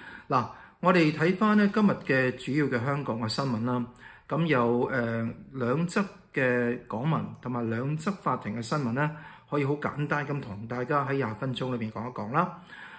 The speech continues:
咁啊，首先就係特首李家超呢，就喺禮拜二十六號，即係今日呢，出席行政會議前接受記者提問，佢回應五一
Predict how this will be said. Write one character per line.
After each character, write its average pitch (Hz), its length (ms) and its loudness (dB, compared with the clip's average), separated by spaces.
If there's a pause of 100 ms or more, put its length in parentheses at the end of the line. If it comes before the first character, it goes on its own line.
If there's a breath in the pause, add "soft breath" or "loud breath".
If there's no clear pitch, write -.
(120)
咁 202 160 8
啊， 196 60 10
首 165 220 4
先 208 260 6
就 180 140 4
係 127 340 4 (460 loud breath)
特 - 160 6
首 170 320 4
李 147 160 4
家 170 240 4
超 165 260 4
呢， 160 320 2
就 131 140 0
喺 170 580 4
禮 143 240 0
拜 143 120 4
二 139 140 0
十 113 520 -4 (120)
六 131 140 -8
號， 123 340 -6
即 - 140 0
係 160 80 2
今 175 260 2
日 123 140 2
呢， 165 240 2 (320 loud breath)
出 - 140 4
席 175 120 0
行 127 300 -2
政 170 220 2
會 151 140 2
議 165 120 2
前 117 240 0
接 180 140 -2
受 147 160 2
記 160 160 -2
者 196 100 2
提 180 80 0
問， 131 260 4 (520 loud breath)
佢 214 200 8
回 151 120 6
應 190 420 6 (140)
五 160 80 -2
一 226 320 8